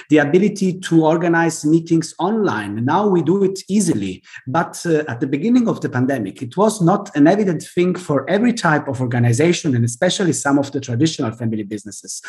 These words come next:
So, um, probably I've seen some family businesses introducing specific types of, uh, arenas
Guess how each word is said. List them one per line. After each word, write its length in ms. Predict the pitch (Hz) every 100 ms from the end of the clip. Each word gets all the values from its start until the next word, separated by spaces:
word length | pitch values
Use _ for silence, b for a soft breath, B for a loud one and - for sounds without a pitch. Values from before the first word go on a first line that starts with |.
| B B B
So, 320 | - 196 196
um, 280 | 156 156 151 B B
probably 520 | 185 214 226 214 214 -
I've 180 | 139 135
seen 340 | - 190 180
some 240 | 160 170 175
family 320 | 190 185 185
businesses 520 | 180 175 175 165 160 165
introducing 760 | 156 160 143 165 165 170 165
specific 600 | 160 - 135 185 180 165
types 480 | - 156 156 - -
of, 280 | 147 - -
uh, 80 | 139
arenas 640 | 147 135 165 208 214 -